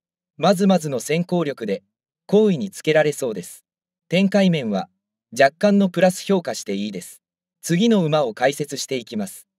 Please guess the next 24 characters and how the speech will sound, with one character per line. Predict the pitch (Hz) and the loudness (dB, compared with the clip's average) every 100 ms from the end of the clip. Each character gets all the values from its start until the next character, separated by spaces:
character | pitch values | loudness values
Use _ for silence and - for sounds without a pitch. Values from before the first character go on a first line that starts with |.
| _ _ _ _ - | _ _ _ _ 0
暫 | 143 190 | 2 4
定 | 185 190 | 2 0
白 | 170 190 196 | 0 -2 0
三 | 196 175 | 0 0
角 | 156 143 131 | -2 -4 -4
を | |
打 | 117 | -4
っ | |
て | - 110 | -6 -4
い | 95 | -4
ま | 90 | -6
す。 | - _ _ _ _ _ _ _ | -12 _ _ _ _ _ _ _
七 | 127 143 175 | 2 4 4
枠 | 175 131 | 2 -2
八 | 110 - 143 | -6 -6 -4
番、 | 107 95 _ _ _ | -6 -8 _ _ _
シ | - - | -6 0
ュ | 165 | 4
ー | |
ラ | 165 | 4
バ | 131 | 2
ラ | 107 | -2
で | 95 | -6
す。 | - - | -12 -18